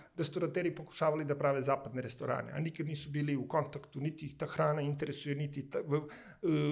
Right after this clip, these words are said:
i tamo je servis drugačiji, znači, e,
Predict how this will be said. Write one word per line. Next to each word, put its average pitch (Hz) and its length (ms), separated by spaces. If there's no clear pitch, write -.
i 165 360
tamo 147 200
je 135 140
servis 139 480
drugačiji, 143 720
znači, 123 480
e, - 40